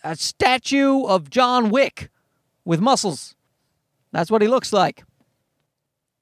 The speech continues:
And Nick was saying to me when I was in the gym bitching, 'cause that's what I do, guys. It's not like I just turn this podcast off and become a nice guy. I, I,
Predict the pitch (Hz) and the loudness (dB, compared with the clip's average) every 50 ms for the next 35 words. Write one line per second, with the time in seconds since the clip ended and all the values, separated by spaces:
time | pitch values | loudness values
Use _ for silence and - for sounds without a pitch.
0 | _ _ _ _ _ _ _ _ _ _ _ _ - 170 170 165 165 156 147 139 | _ _ _ _ _ _ _ _ _ _ _ _ 0 2 2 2 2 0 -2 -6
1 | _ _ _ _ _ _ _ _ _ _ _ _ _ _ _ _ _ _ _ _ | _ _ _ _ _ _ _ _ _ _ _ _ _ _ _ _ _ _ _ _
2 | _ _ _ _ _ _ _ _ _ _ _ 175 240 339 - _ - 453 - - | _ _ _ _ _ _ _ _ _ _ _ -4 -4 -4 -4 _ -4 -4 -2 0
3 | - 185 143 131 127 123 120 127 117 110 95 101 131 147 _ _ _ _ 175 190 | -2 0 0 0 -2 -4 -4 -6 -8 -8 -12 -14 -16 -18 _ _ _ _ -2 0
4 | 233 226 208 202 196 180 151 214 226 208 180 139 143 240 247 180 196 - - 277 | 0 2 0 0 0 0 -2 -2 -2 -2 -4 -2 0 0 0 -2 -2 0 0 0
5 | 269 - - 208 185 208 - _ _ _ _ _ - 240 - 554 - - 208 202 | 0 0 -2 -2 -2 -2 -6 _ _ _ _ _ -8 -2 -2 0 0 0 -2 -2
6 | 151 117 214 165 160 139 339 294 - 220 370 - - - _ _ _ _ _ _ | -2 0 0 0 0 2 0 0 0 0 -2 -2 -8 -18 _ _ _ _ _ _
7 | _ _ - 339 359 381 370 320 285 247 247 233 233 214 - - 220 233 226 208 | _ _ -6 -2 0 2 2 2 2 2 2 2 2 0 2 2 0 2 2 0
8 | 185 - 180 185 180 170 143 165 160 151 131 - 175 185 165 240 233 226 - _ | 0 2 4 2 2 4 4 2 2 2 2 2 2 2 2 2 0 -6 -8 _
9 | _ _ _ _ _ _ 180 170 180 170 170 - 180 180 170 160 147 139 151 151 | _ _ _ _ _ _ 0 2 2 2 2 2 2 0 2 2 2 2 2 2
10 | 139 120 - 156 160 165 139 160 220 262 233 165 165 226 262 202 | 2 0 0 2 2 2 2 2 2 2 0 0 0 0 -2 -2